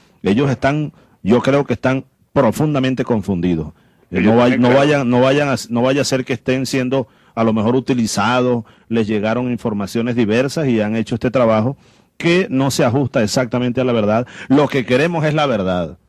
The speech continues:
Speaker 1: Critíquennos, digan lo que quieran, pero también nosotros tenemos el derecho a réplica, por supuesto. Lo que es igual no es trampa. Bueno, Julio, nos vemos esta tarde en el Gabinete Económico.
Speaker 2: El gabinete,
Speaker 1: En el
Speaker 2: sí,
Speaker 1: gabinete,
Speaker 2: gracias
Speaker 1: vamos a
Speaker 2: por la
Speaker 1: seguir.
Speaker 2: oportunidad.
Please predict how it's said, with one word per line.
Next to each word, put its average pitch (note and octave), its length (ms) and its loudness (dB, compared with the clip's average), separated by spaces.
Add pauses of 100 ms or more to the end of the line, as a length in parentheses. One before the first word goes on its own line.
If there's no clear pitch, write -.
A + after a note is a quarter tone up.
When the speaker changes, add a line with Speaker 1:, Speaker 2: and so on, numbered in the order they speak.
(300)
Speaker 1:
Critíquennos, F3+ 920 2 (100)
digan F3+ 500 2
lo D3+ 100 2
que G#2 140 -6
quieran, F3+ 320 0
pero B2 220 -2
también A2 320 0
nosotros C#3 340 -4
tenemos C3 280 -4
el B2+ 60 0
derecho A2 380 -2
a G#2+ 100 -2
réplica, G2 460 0
por F2+ 160 -4
supuesto. G#2 400 -2 (160)
Lo A#2 220 2
que C3 120 0
es C#3+ 60 2
igual D#3+ 340 2
no E3 60 -4
es D3+ 100 -4
trampa. B2 360 -2 (200)
Bueno, F3 240 4
Julio, F3+ 240 6
nos C#3 120 2
vemos F3+ 180 2
esta F3 180 2
tarde F3 500 2
en C#3 80 -2
el B2+ 60 0
Gabinete C3+ 380 2
Económico. D#3+ 440 0
Speaker 2:
El A#2+ 40 0
gabinete, B2 300 -6
Speaker 1:
En A2+ 60 0
el A#2 60 2
Speaker 2:
sí, A2+ 40 2
Speaker 1:
gabinete, C3 400 2
Speaker 2:
gracias - 20 2
Speaker 1:
vamos A#2+ 180 0
a D3 40 0
Speaker 2:
por C#3 80 2
la A#2+ 60 2
Speaker 1:
seguir. B2+ 300 0
Speaker 2:
oportunidad. B2 320 -6